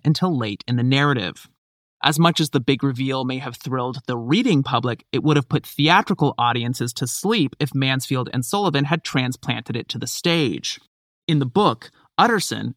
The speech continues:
and by extension the reader, discovers the truth about Jekyll's otherworldly transmogrifications,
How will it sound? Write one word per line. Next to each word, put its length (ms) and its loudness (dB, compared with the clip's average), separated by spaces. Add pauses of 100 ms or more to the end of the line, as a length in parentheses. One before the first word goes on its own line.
and 380 -4
by 120 0
extension 560 -4
the 100 -6
reader, 440 0 (180)
discovers 560 2
the 100 -2
truth 380 -2
about 300 0
Jekyll's 420 0
otherworldly 720 0
transmogrifications, 1500 -2